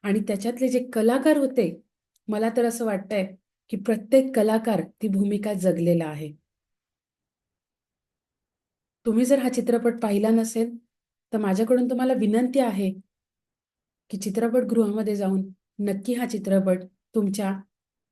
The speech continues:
कुटुंबासोबत बघावा. आणि खरंच तुम्हाला, तुम्ही एक माणूस म्हणून कुठे आहात,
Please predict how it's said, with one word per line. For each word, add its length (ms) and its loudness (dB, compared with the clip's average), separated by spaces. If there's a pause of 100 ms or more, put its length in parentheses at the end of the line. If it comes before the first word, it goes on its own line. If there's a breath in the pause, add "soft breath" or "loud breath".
कुटुंबासोबत 640 2 (120)
बघावा. 340 0 (800)
आणि 440 4 (340)
खरंच 460 4 (600)
तुम्हाला, 480 2 (460)
तुम्ही 540 8
एक 200 4
माणूस 560 6
म्हणून 240 10
कुठे 240 6
आहात, 280 4